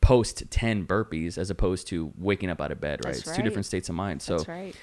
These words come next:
Speaker 1: I
Speaker 2: And,
Speaker 1: mean,
Speaker 2: and breathing.
Speaker 1: so, oh, I'm a big, I'm really
Speaker 2: Breathing
Speaker 1: into
Speaker 2: is
Speaker 1: breathing.
Speaker 2: a big deal. And, you know, most of us do it without thinking. But imagine if you put your intention to it, you can really change,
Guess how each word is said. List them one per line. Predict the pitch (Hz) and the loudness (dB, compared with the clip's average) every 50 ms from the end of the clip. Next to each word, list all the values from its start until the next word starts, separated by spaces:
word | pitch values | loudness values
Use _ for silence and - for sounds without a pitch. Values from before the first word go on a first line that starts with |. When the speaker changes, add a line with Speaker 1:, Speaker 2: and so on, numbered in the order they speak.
| - - - - - | -20 -20 -20 -6 -2
Speaker 1:
I | 98 | 2
Speaker 2:
And, | 107 | 4
Speaker 1:
mean, | 214 208 202 - - | 4 4 2 2 0
Speaker 2:
and | - 117 113 | -2 -2 -2
breathing. | - 185 170 180 214 233 214 180 - - - 170 - - | -4 -4 -2 -2 -2 -2 -2 -4 -6 -6 -10 -12 -12 -6
Speaker 1:
so, | - - 135 - - - _ _ _ _ | -2 -2 -2 -2 -4 -10 _ _ _ _
oh, | 107 120 104 | 4 6 6
I'm | 92 117 160 | 6 4 4
a | 151 | 2
big, | 120 127 127 120 110 98 90 - _ _ | 4 6 6 6 6 4 -2 -8 _ _
I'm | - 131 151 160 | 2 4 4 6
really | 165 160 151 254 | 6 6 6 6
Speaker 2:
Breathing | - - 254 233 | 6 4 4 4
Speaker 1:
into | - | 4
Speaker 2:
is | 202 196 - 170 | 4 4 4 2
Speaker 1:
breathing. | 165 160 160 165 - - - - _ | 2 0 0 -2 -6 -10 -18 -16 _
Speaker 2:
a | |
big | - 202 214 214 220 220 214 214 214 214 214 208 202 175 175 - | -4 -2 0 0 0 0 0 0 0 0 0 0 -2 -4 -8 -6
deal. | 175 175 185 175 165 147 143 143 | -4 -2 0 2 2 2 0 0
And, | - 165 170 160 147 - - | 0 -2 -2 -4 -4 -6 -6
you | - - 220 | -4 -4 -2
know, | 214 208 208 202 208 190 - - - - | 0 0 0 0 -2 -4 -8 -12 -12 -10
most | 175 180 180 185 196 190 190 208 - - | -8 -6 -4 -2 0 0 0 0 -2 -4
of | 185 190 | -6 -6
us | 185 - - | -6 -6 -6
do | - 180 180 180 | -4 -4 -4 -4
it | - - | -4 -6
without | - - - - - _ - - - 165 160 - - | -6 -8 -8 -8 -12 _ -14 -8 -6 -6 -6 -6 -8
thinking. | - 180 160 156 156 170 175 180 214 247 254 - _ - - - - - _ _ _ _ _ _ _ _ | -8 -6 -6 -6 -4 -4 -6 -4 -6 -6 -8 -12 _ -20 -20 -20 -20 -20 _ _ _ _ _ _ _ _
But | - 208 | -2 0
imagine | 214 214 208 196 208 220 233 262 226 240 226 214 | 0 2 2 2 2 2 2 2 2 0 0 0
if | 190 180 - | -2 -4 -4
you | 180 175 | -8 -10
put | - - 202 214 - | -8 -6 -6 -6 -4
your | - 190 185 | -4 -4 -4
intention | 165 151 151 - - 170 160 160 160 - - 190 190 190 185 | -4 -4 -6 -6 -8 -6 -6 -6 -6 -6 -6 -6 -8 -8 -8
to | - - 208 202 208 | -6 -6 -4 -4 -4
it, | 208 220 240 262 - | -4 -6 -6 -8 -8
you | - 202 | -10 -10
can | 208 - 202 185 180 175 | -8 -8 -8 -8 -8 -8
really | 175 180 202 233 254 254 226 180 160 160 | -8 -6 -6 -4 -4 -4 -4 -4 -4 -6
change, | - - - 175 180 190 202 208 180 165 151 151 151 147 - - - | -6 -6 -6 -6 -6 -6 -6 -4 -4 -4 -4 -4 -4 -6 -6 -8 -10